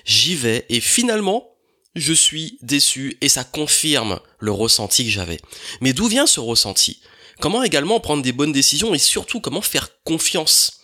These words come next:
Parce que la confiance, c'est ce que vous avez de plus précieux. Accorder de la confiance aux autres et choisir les bonnes personnes pour vous accompagner, pour collaborer, et cetera, c'est aussi un vrai sujet important parce que votre confiance, elle est extrêmement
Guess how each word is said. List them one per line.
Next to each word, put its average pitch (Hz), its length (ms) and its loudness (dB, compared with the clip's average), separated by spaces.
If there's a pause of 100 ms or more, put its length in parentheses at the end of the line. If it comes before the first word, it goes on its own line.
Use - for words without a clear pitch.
(360)
Parce - 140 2
que - 80 -6
la 117 120 -2
confiance, - 640 2 (260)
c'est - 100 -6
ce - 80 4
que 139 80 -6
vous 135 60 2
avez 190 80 4
de 143 60 2
plus 135 120 -12
précieux. 135 500 0 (300)
Accorder 135 460 -2
de 139 80 0
la 127 80 2
confiance 131 440 0
aux 104 200 -2
autres - 360 0
et 110 300 0
choisir 139 320 2
les 117 80 2
bonnes 131 240 -2
personnes 143 400 2
pour 90 180 -6
vous 95 180 -2
accompagner, 170 440 0
pour 87 160 -4
collaborer, 147 520 0
et 143 60 -2
cetera, 123 460 0 (240)
c'est - 160 2
aussi 110 220 2
un 113 80 4
vrai 104 180 2
sujet 104 300 0
important 196 400 -2
parce - 160 2
que - 80 -6
votre 107 200 -4
confiance, 131 580 0
elle 104 120 -2
est 107 220 -2 (220)
extrêmement 107 720 -2